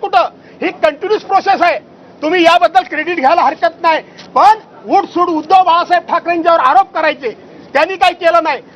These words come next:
अरे, लाजा वाटल्या पाहिजेत तुम्हाला. दोन हजार चौदा पासून तुम्हीच मंत्रिमंडळामध्ये आहात. हे आज मला महाराष्ट्रामध्ये या विधानसभेमध्ये मला विचारायचं होतं.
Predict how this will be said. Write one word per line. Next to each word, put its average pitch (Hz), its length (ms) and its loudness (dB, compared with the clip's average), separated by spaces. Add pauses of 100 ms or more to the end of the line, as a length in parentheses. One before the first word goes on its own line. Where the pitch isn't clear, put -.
अरे, 349 100 2 (100)
लाजा 330 340 4
वाटल्या 381 260 4
पाहिजेत 392 320 0
तुम्हाला. 392 380 2 (680)
दोन 359 240 4
हजार 370 200 0
चौदा 359 320 2
पासून 370 280 0
तुम्हीच 370 300 -4
मंत्रिमंडळामध्ये 381 800 2
आहात. 359 140 2 (800)
हे 220 60 0
आज 359 180 2
मला 359 200 2
महाराष्ट्रामध्ये 370 640 2
या 381 80 4 (340)
विधानसभेमध्ये 370 680 0
मला 370 120 2
विचारायचं 381 520 2
होतं. 370 300 0